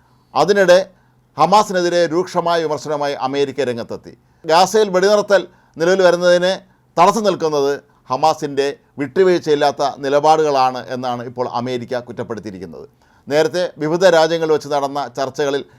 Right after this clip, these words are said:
ഈജിപ്തും ഖത്തറും ഒക്കെ മുൻകൈയെടുത്ത് നടത്തിയ ചർച്ചകളിലൊക്കെ തന്നെ ഇത്തരത്തിൽ ഹമാസ് പിടിവാശി നടത്തുകയായിരുന്നു എന്നുള്ളത് കൊണ്ടാണ്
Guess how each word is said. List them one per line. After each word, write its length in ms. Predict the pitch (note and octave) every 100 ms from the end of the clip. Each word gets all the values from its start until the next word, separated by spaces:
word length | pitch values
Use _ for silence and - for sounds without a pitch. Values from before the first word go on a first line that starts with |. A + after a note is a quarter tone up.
| _
ഈജിപ്തും 480 | C3 D#3 D#3+ F3 C3 C#3+
ഖത്തറും 320 | C#3+ E3+ D#3
ഒക്കെ 140 | D#3
മുൻകൈയെടുത്ത് 460 | E3 D#3 E3+ D#3+ C#3+
നടത്തിയ 200 | C3 C#3 C#3+
ചർച്ചകളിലൊക്കെ 480 | B2 F3 E3 E3 F#3+
തന്നെ 220 | D#3+ A#2 - _ _ _ _ _
ഇത്തരത്തിൽ 500 | C3+ F3 E3 D#3+ D#3+ - _ -
ഹമാസ് 360 | C#3+ E3+ E3+ -
പിടിവാശി 640 | D3+ E3 F#3 F#3 F3+ F3 - _
നടത്തുകയായിരുന്നു 680 | D3+ D3+ E3 D#3+ D#3 D3+ D3+ D3+
എന്നുള്ളത് 300 | D#3+ F#3+ F3+
കൊണ്ടാണ് 340 | D3 C#3 C3